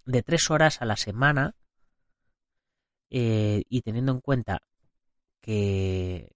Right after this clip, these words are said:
que tenemos cincuenta y dos semanas al año,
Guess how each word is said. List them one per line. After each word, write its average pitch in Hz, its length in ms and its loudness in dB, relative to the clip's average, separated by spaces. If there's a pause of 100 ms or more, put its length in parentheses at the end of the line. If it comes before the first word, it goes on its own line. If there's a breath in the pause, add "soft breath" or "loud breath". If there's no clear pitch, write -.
que 101 140 -10
tenemos 110 640 -4
cincuenta 101 600 -4
y 101 80 0
dos - 640 0 (640)
semanas 107 720 -2
al 147 120 2
año, 147 380 2